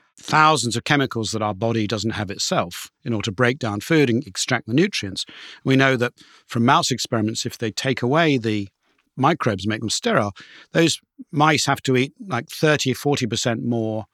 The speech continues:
every day just to stay alive because they don't have those careful processes. So it'll, life would be a struggle, but I think it's, the new science is telling us that the immune system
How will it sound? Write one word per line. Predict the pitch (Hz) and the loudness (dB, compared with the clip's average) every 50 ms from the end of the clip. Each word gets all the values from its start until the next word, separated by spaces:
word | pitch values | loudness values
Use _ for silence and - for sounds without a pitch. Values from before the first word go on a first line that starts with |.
| _ _ _ _ _ _ _ _ _ _ | _ _ _ _ _ _ _ _ _ _
every | - 123 104 104 110 101 | -2 -2 0 0 -2 0
day | 98 131 117 107 104 101 | 0 0 0 0 -2 -4
just | 104 113 - - | -6 -6 -6 -6
to | - | -6
stay | 110 - - 131 110 | -6 -4 -4 -4 -4
alive | 101 101 107 107 101 90 80 82 85 - - _ - - - _ _ _ _ | -4 -6 -6 -6 -8 -10 -12 -16 -18 -20 -20 _ -20 -20 -20 _ _ _ _
because | 117 - - 110 95 | -8 -4 -4 -4 -4
they | - 107 101 | -4 -6 -4
don't | 110 113 117 113 - - - 127 | -4 -4 -4 -6 -8 -6 -2 -2
have | 120 110 - | -2 -2 -2
those | - 110 107 104 98 - - _ _ _ _ _ _ _ _ _ _ | -4 -4 -4 -4 -6 -8 -10 _ _ _ _ _ _ _ _ _ _
careful | - - 117 107 - 107 95 | -6 -6 -4 -4 -6 -10 -10
processes. | - - 107 101 - - - - - - - - - - - _ - - - - - - - - - | -8 -8 -6 -6 -6 -8 -6 -6 -8 -8 -6 -10 -12 -12 -14 _ -18 -16 -16 -14 -14 -16 -18 -20 -10
So | - - - 131 120 123 175 - _ _ _ _ _ _ | -4 0 2 2 2 2 0 -6 _ _ _ _ _ _
it'll, | - 143 135 123 156 208 | 0 0 0 0 -2 0
life | 196 165 165 170 139 | 4 4 4 6 4
would | - 127 | 2 0
be | 123 123 | 2 2
a | 120 - - | 2 0 2
struggle, | - 214 175 123 107 104 | 4 4 4 4 2 -2
but | 95 127 123 | 0 0 2
I | 135 135 | 0 2
think | - 165 160 165 160 _ _ _ - - - - - - _ _ _ | 4 2 2 2 0 _ _ _ -20 -20 -20 -20 -20 -20 _ _ _
it's, | 269 185 139 - - - - _ _ _ _ _ | -6 -4 -2 -2 -2 -4 -4 _ _ _ _ _
the | - 156 135 131 | -4 0 2 6
new | 151 175 190 | 6 6 6
science | - - 175 151 139 131 - - | 6 6 6 6 6 4 2 -4
is | 117 | -4
telling | - - 143 131 120 | -2 0 2 2 2
us | 110 - | 2 0
that | - - | -2 -2
the | 123 120 | 0 2
immune | 120 123 135 165 202 226 226 | 4 4 6 6 6 6 6
system | 170 - - 131 - - - 117 107 101 104 - | 4 2 2 0 0 0 -2 -4 -2 -2 -4 -6